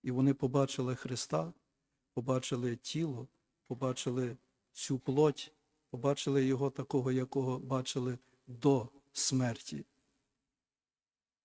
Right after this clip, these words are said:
Якби ми з вами були свідками такого, це велике щастя. І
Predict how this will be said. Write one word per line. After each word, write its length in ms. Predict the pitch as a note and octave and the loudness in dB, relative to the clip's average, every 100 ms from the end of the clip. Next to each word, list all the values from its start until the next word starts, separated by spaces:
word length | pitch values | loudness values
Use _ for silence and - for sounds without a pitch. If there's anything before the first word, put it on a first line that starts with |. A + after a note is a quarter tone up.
| _ _ - | _ _ -6
Якби 340 | B2+ B2 C3 | -6 -2 0
ми 140 | D3 | 2
з 80 | C3+ | 0
вами 320 | B2+ C3 B2+ | 0 -2 -2
були 280 | A#2 B2 A#2+ | -4 -4 -4
свідками 580 | A2+ C3+ C#3+ - A#2+ A#2 - - _ | -4 -6 -6 -6 -8 -8 -14 -20 _
такого, 420 | B2 - B2 A2+ | -12 -4 -2 -2
це 340 | A2 B2+ B2+ A#2 | -4 -4 -4 -4
велике 440 | A#2+ B2+ C3 B2 | -2 -2 -2 -6
щастя. 600 | - - C3+ - - - - _ _ _ _ _ _ _ _ _ _ _ _ _ _ | -4 0 -2 -2 -10 -14 -16 _ _ _ _ _ _ _ _ _ _ _ _ _ _
І 400 | C#3 C3+ B2 - | 2 4 4 0